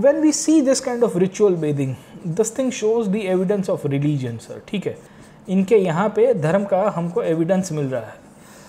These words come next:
और हम लोग ये कह सकते हैं कि भाई इनके द्वारा जो भी जीवन जीते होंगे, ये लोग जिस प्रकार से अपने life को, अ, in fact, अ, मैं कहूँगा कि enjoy करते होंगे, अपने जीवन को चलाते होंगे, उसमें धर्म की प्रासंगिकता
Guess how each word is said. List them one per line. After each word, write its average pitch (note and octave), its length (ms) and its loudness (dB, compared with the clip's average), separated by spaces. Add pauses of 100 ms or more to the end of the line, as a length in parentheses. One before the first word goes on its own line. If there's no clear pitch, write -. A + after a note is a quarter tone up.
(160)
और A3+ 140 2
हम C4+ 180 2
लोग C#4 140 4
ये C4 120 0
कह A#3 260 2
सकते A#3+ 320 -2
हैं A3 180 0
कि A3+ 120 -6
भाई G#3 120 -2
इनके A3 400 -2
द्वारा G#3 300 2
जो G3 160 0
भी G3 140 -2
जीवन F3 360 -2
जीते E3 260 0
होंगे, D3 400 -2
ये F#3+ 140 -2
लोग F3 160 0
जिस E3+ 180 -2
प्रकार D#3 420 -2
से E3 140 -2
अपने D3+ 220 -4
life C#3+ 380 -2
को, G3 160 0 (460)
अ, C#3+ 400 2
in F3 140 0
fact, - 340 0
अ, C#3+ 440 -2
मैं F3 160 -6
कहूँगा E3+ 400 0
कि E3 360 -4 (400)
enjoy F#3+ 320 6
करते F3 260 4
होंगे, E3 220 2
अपने B3 260 2
जीवन G3+ 320 4
को G3 100 0
चलाते D3 420 0
होंगे, C#3 320 -4 (520)
उसमें A3 300 2
धर्म A3+ 280 2
की B3 160 -4
प्रासंगिकता D#3+ 960 -4